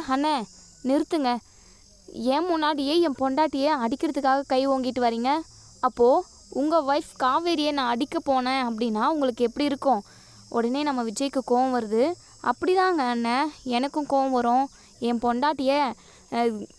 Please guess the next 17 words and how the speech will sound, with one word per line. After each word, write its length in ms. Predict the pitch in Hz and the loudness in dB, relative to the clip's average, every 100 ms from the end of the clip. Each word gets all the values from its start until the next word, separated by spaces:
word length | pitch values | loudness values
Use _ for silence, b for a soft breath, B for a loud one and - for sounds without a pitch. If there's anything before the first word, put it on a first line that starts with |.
| - | -4
கோவமா 400 | 254 285 320 311 302 | 2 2 2 0 2
பேசுறதோ 500 | 269 277 294 233 247 | 2 2 0 0 2
இல்ல 160 | 269 254 | 2 0
தரக்குறைவா 560 | 226 240 269 277 277 294 285 | 0 0 0 0 0 0 2
பேசுறதோ 500 | 254 254 262 233 262 | 2 2 0 2 2
அடிக்கிற 360 | 233 247 285 | 0 -2 0
வேலையோ 320 | 262 233 247 269 | 0 0 0 0
வச்சுக்காதீங்கண்ணே. 840 | 226 - 262 247 226 214 226 240 B B B B B - - | -2 -2 -2 0 -2 -2 0 -2 B B B B B -20 -6
அவளை 360 | 214 240 294 262 | 0 2 4 2
அடிக்கிற 380 | 247 294 330 | 2 0 0
வே-, 320 | 294 254 262 262 | 2 2 2 0
அஹ், 160 | 226 | -2
உரிமை 460 | 226 220 254 311 320 | -2 0 0 2 2
வந்து 240 | 262 262 | 0 0
உங்களுக்கு 360 | 330 269 226 214 | 0 0 -2 -6
இல்லவே 440 | 233 277 285 302 | -2 0 0 0
இல்ல" 300 | 269 247 226 | 2 2 0